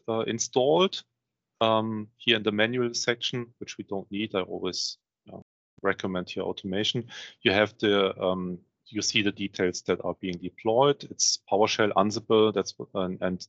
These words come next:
the DevOps agent. So here, hereby you deploy the DevOps agent automatically, but we need to configure it. Yeah? If you remember the picture, we need to connect the DevOps with this deployment agent.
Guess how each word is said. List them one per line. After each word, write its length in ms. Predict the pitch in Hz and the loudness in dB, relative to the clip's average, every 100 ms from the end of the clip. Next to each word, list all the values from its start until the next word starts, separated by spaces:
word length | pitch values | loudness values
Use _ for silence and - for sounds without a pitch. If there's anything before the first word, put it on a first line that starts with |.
| - | -8
the 100 | 95 | -2
DevOps 460 | 101 - 156 - | -2 2 2 4
agent. 480 | 147 151 - 180 - - - - - - - _ | 2 2 0 0 -6 -16 -20 -16 -14 -14 -16 _
So 240 | - 117 | 2 4
here, 300 | 107 127 139 143 | 4 6 4 4
hereby 480 | - 131 127 131 127 | 0 0 4 6 6
you 160 | 120 113 | 4 -4
deploy 600 | 113 104 _ _ 113 104 | -8 -12 _ _ 2 2
the 100 | 101 | 2
DevOps 520 | 107 107 113 - 107 | -2 0 -4 -6 -6
agent 420 | 98 92 98 90 - - _ - | -6 -6 -8 -6 -8 -8 _ -10
automatically, 880 | 98 101 113 143 - - 160 180 185 _ - | -10 -4 -4 -4 -6 -2 0 0 -2 _ 0
but 180 | 117 - _ | 0 -2 _
we 80 | 120 | 0
need 180 | 123 127 | 0 -2
to 80 | - | -6
configure 640 | - 117 - 120 113 87 | -4 -2 0 2 0 0
it. 220 | 82 - - - | -6 -12 -16 -10
Yeah? 140 | 95 | -8
If 180 | 113 - | -8 -10
you 60 | 104 | -6
remember 420 | 104 104 101 98 | -2 0 0 0
the 100 | 101 | -4
picture, 460 | - 123 - 147 143 - - - - | -6 -6 0 0 0 -4 -20 -8 -4
we 60 | |
need 200 | 110 127 | 2 0
to 80 | - | 0
connect 600 | - 120 107 127 - - - | -4 -2 2 2 0 -12 -12
the 60 | - | -2
DevOps 640 | 110 117 156 151 - - - _ _ _ _ _ _ | 0 4 4 2 -2 -6 -10 _ _ _ _ _ _
with 160 | - - | -2 -2
this 140 | 110 | -6
deployment 560 | - - - 113 170 190 | -14 -18 0 2 2 -2
agent. 460 | 165 175 - 196 214 | -4 -4 -2 -4 -6